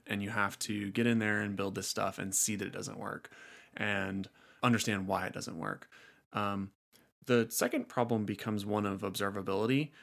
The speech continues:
and being able to diagnose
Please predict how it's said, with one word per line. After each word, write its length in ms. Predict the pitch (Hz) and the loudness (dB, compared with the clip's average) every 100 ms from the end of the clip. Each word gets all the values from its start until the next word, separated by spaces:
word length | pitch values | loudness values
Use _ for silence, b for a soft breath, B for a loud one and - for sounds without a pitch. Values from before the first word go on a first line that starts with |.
| B B _ | B B _
and 500 | 117 110 107 104 101 - _ _ - 120 117 | 0 2 0 -2 -4 -8 _ _ -18 -12 2
being 220 | 123 120 | 6 6
able 160 | 117 107 | 6 4
to 120 | 110 | 0
diagnose 1200 | 101 107 110 107 107 107 104 101 - - - - | 4 6 6 4 0 2 2 2 -2 -2 -4 -8